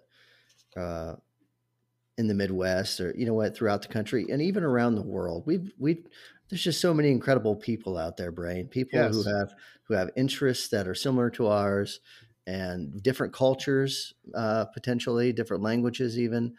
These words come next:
Speaker 1: Uh, but, but all around the world, people love action movies, and we appreciate them for that.
Speaker 2: You know, I'm so glad you brought that up, 'cause I think it was a few episodes back, or maybe one of our fifteen attempts to record Surf Ninjas, we mentioned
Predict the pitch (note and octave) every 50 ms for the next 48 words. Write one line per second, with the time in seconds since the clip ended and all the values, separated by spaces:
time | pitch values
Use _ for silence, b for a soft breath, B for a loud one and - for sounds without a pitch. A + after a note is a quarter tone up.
0 | B B B B B _ - G#2 G2 F#2+ F#2+ F#2+ F2+ - A2 - - _ _ _
1 | - G2 F#2+ - - _ _ _ _ _ _ _ _ - C3 C#3+ C#3+ C3+ C3 B2+
2 | B2 A2+ G#2+ G2 F#2 - - A#2+ A#2 - A2+ G#2+ G#2 G2 F#2+ F#2 F#2 F2 F2+ -
3 | - F2 E2+ F2 F2 F2 F2 E2+ E2+ F#2+ F2 F#2 G2+ A#2 A2 G2+ - - G2+ F#2+
4 | F2+ - F#2 E2+ E2 - - F2 E2+ - - F2 F2 E2+ D#2 D2 C#2+ - - _
5 | - D3+ D#3+ - - F#3+ G3+ F#3 F3 F3 F3 E3+ E3+ E3+ D#3 D#3 F3 G3 G3 F3+
6 | F3+ F3 - - G3+ F#3+ E3+ D3+ D3+ D3+ C#3 C3+ C3+ B2 A#2 C3 B2+ B2+ B2 -
7 | C3+ B2+ D3 E3 - B3 A#3 C4+ C#4 C#4 - D4+ B3+ B3 G3+ F3+ D#3 D3+ C#3 -
8 | - G#3 G3 F3+ E3+ - D3 C#3 D#3+ C#3+ C3 B2+ B2 C#3 D3 D#3+ E3+ - D#3 C3
9 | - b b b b b b b b _ - C#3 D#3 D3+ D3 C#3 C#3 C#3+ C#3 C3
10 | C3+ B2 A#2 - - D3+ C#3+ - - D3+ D3 B2 A#2 - - D3 C#3 C3 - -
11 | B2+ A#2+ A#2+ - - _ _ _ _ _ - C3+ - - C#3+ C3 A#2+ - - F3+
12 | F#3 F#3 - E3 C#3 C3 B2 C3 C3 D#3 F3+ F#3 F3 F3 G3 C4 D4+ C#4+ - -
13 | F3+ D3+ C#3+ C3 B2+